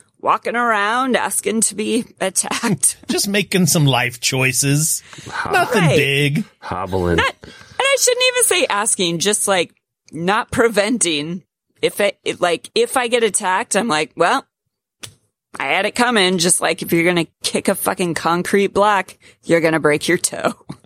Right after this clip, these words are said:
Speaker 1: <laughs>
Speaker 2: Kinda walking around, just covering up each hole as you walk along.
Speaker 1: Yeah.
Speaker 3: Whose hole?
Speaker 1: Just living my life as a worthless piece of
Speaker 2: Both holes,
Speaker 1: Exactly.
Speaker 2: just nobody, nobody come in here.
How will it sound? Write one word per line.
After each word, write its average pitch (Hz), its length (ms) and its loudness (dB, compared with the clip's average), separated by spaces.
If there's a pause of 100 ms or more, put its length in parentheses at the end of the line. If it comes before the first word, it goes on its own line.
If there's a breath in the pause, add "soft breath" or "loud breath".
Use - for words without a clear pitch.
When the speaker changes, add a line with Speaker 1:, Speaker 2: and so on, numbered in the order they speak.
Speaker 1:
<laughs> - 380 -20
Speaker 2:
Kinda 127 240 0
walking 123 360 2
around, 127 340 4
just 123 200 2
covering 120 380 4
up 120 180 4
each 123 220 -2
hole 117 400 4
as 110 120 2
you 113 80 0
walk 110 280 2
along. 120 480 0 (960)
Speaker 1:
Yeah. 339 180 -2
Speaker 3:
Whose 160 260 0
hole? 202 220 -4
Speaker 1:
Just - 760 0
living 220 320 2
my 233 160 2
life 202 460 0
as 170 180 4
a 160 80 4
worthless 180 640 0 (300)
piece - 320 0
of 170 320 -4 (360)
Speaker 2:
Both 151 240 2
holes, 147 400 2
Speaker 1:
Exactly. 131 140 0
Speaker 2:
just - 300 -10
nobody, 147 440 2 (120)
nobody 160 360 2
come 175 220 2
in 196 100 2
here. 185 520 2